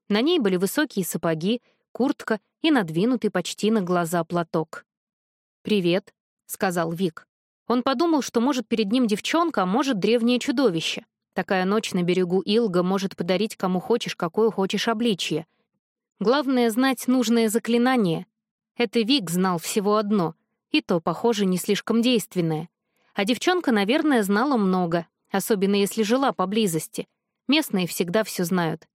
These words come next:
не то что пришлые. «Ты чего тут?» — не слишком вежливо спросила девчонка в ответ. «Я шёл по берегу, а меня укусила змея»,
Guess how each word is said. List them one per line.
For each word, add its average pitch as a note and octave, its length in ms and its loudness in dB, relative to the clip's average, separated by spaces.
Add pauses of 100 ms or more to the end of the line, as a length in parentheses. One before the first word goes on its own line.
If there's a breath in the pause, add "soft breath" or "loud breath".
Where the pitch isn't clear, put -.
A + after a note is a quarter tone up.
не A#3 140 2
то E3+ 180 0
что - 180 -4
пришлые. E3+ 580 -2 (600)
«Ты E4+ 120 2
чего B3+ 360 2
тут?» — - 240 -6 (400)
не G3+ 120 2
слишком F#3 440 -2
вежливо G#3 380 0
спросила G3 520 -2
девчонка G3 500 -2
в G3+ 60 2
ответ. F#3 460 -2 (680)
«Я G3+ 140 2
шёл B3 240 0
по A3 120 0
берегу, G#3 420 2
а F#3+ 60 2
меня F#3+ 300 2
укусила A#3+ 480 0
змея», G#3+ 480 2